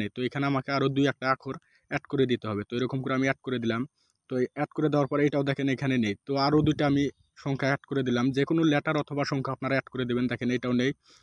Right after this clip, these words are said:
তো এরকম করে আমি অ্যাড করে দিতেই থাকবো। তো দেখি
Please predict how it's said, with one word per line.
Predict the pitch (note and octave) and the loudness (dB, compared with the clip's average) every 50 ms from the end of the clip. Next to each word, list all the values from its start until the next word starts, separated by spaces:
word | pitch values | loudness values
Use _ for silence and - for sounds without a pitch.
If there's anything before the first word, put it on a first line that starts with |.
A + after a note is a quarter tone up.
| _ _ _ | _ _ _
তো | C3 C3+ | -2 -2
এরকম | C#3+ C#3 D3+ C#3+ C#3 | 0 0 0 0 0
করে | C#3+ C#3+ C#3 | 2 2 4
আমি | C#3 C#3 | 4 4
অ্যাড | C#3+ - - - | 2 0 -2 -2
করে | C#3+ C#3 C3+ C3 | -2 -2 0 0
দিতেই | C3+ B2+ - C3+ C3 - | 0 -2 0 -2 -2 -2
থাকবো। | C#3 B2 A#2+ A#2 A#2 C3+ - - _ _ _ _ _ _ | -4 -4 -2 -2 -2 -4 -4 -10 _ _ _ _ _ _
তো | - B2 B2 | -8 -6 -4
দেখি | B2 - - C3+ | -4 -2 0 0